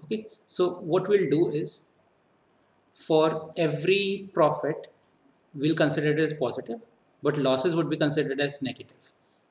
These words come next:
If the overall value, when you add all these, comes out to be negative, then it's a loss. If the overall value comes out as positive, it's a profit. Okay, so, so let's try for our question. Uh,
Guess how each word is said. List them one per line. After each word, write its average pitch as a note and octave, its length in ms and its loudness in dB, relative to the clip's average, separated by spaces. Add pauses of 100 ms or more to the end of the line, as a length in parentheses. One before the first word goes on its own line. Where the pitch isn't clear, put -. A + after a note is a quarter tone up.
(140)
If D#3 160 -2
the G#3+ 140 -2
overall F3 380 4
value, C#3 480 2
when C#3+ 200 -4
you E3+ 160 -2
add C#3 400 0
all C3 160 -2
these, D3+ 280 -8
comes C3+ 300 -4
out D3 140 -2
to D3 60 -2
be C#3+ 100 0
negative, C3 460 -6
then C#3 140 -4
it's - 180 -10
a C#3 40 -4
loss. - 460 -12 (320)
If C3+ 100 -2
the C#3+ 100 0
overall C#3 400 2
value C3 240 2
comes C3 200 -6
out C3 120 -4
as B2+ 80 -6
positive, G#3+ 420 -10
it's - 200 -10
a D#3 40 -6
profit. - 500 -12 (960)
Okay, D#3 280 -8 (240)
so, - 160 -16 (580)
so - 340 -10
let's C3+ 220 -6
try B2 180 2
for C3 200 0
our B2 240 -2 (180)
question. F#3+ 440 -6 (640)
Uh, C3 320 -2